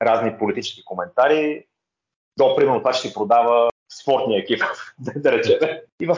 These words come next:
тая група въпросният хърватин, новобранец, католик, беше написал, че този гей парад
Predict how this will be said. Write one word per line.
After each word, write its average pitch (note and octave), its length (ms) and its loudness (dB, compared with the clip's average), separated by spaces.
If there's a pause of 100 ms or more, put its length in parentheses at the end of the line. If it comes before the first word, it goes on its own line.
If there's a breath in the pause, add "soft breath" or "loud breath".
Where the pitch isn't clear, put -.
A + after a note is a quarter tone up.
тая C#3+ 220 4
група B2+ 280 2
въпросният A#2 560 -2 (440)
хърватин, G#2 600 -2
новобранец, G#2 560 -2
католик, B2+ 360 -6
беше B2 200 0
написал, C#3 380 -10
че D3 440 -2 (260)
този B2+ 200 4
гей G#2+ 220 2
парад A2+ 240 0